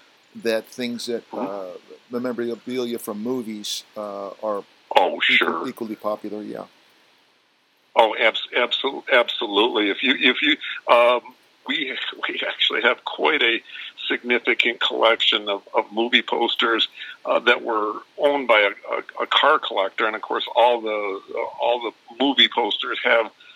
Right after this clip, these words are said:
Speaker 2: a car theme, and there, there's dozens of, of, of movies that, that have, uh, iconic cars in them or chase scenes, uh, whether it be, um, um, Bullitt or Smokey and the Bandit, and,
Speaker 1: Yes.
Speaker 2: and so forth.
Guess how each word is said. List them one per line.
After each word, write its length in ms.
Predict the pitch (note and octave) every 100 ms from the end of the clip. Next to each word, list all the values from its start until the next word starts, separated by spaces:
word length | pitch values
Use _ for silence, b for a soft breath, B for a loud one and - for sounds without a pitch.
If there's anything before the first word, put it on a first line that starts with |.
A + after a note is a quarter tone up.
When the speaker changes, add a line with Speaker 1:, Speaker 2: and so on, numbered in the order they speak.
| B
Speaker 2:
a 60 | - -
car 420 | - A#2+ G#2+ F#2 - _
theme, 360 | - A#2+ G#2+ G2+
and 240 | G2+ G2
there, 140 | G#2 G2+
there's 500 | G#2 G#2 G2 - - G#2 G#2 G2+ G2+ G2 F#2+ -
dozens 480 | - A2+ G#2 G2 F#2+
of, 140 | G2 F#2 - B B B
of, 180 | - G2+
of 180 | G2+ G2
movies 440 | G#2+ A#2 A2 G2+ A2+
that, 260 | A2 G#2+ -
that 200 | G#2 -
have, 300 | A2 G#2+ A2 B B B _ -
uh, 60 | G2 - -
iconic 460 | A#2 - A2+ G#2
cars 380 | - F#2 G2 G2+
in 100 | A2
them 160 | G2 F#2+
or 160 | G2 G#2
chase 300 | - - G2+ F#2 -
scenes, 420 | G2+ G2 G#2 G2
uh, 100 | G2+ F#2+ - - -
whether 220 | G2+ G2
it 80 | -
be, 240 | G2+ G2+ B B B _ G2
um, 240 | G2+ F2 - -
um, 220 | A2 - F#2
Bullitt 520 | G2+ G2 G2+ G2 G2
or 220 | F#2+ G2 F#2
Smokey 500 | - G2 F#2+ - G#2
and 140 | G2
the 40 |
Bandit, 640 | F2+ F#2 F#2 F#2+ G2+ G#2+ - _ _
and, 180 | G#2+ A#2+
Speaker 1:
Yes. 120 | A#2+
Speaker 2:
and 120 | B2+ -
so 260 | C3 B2+ -
forth. 280 | A#2+ A#2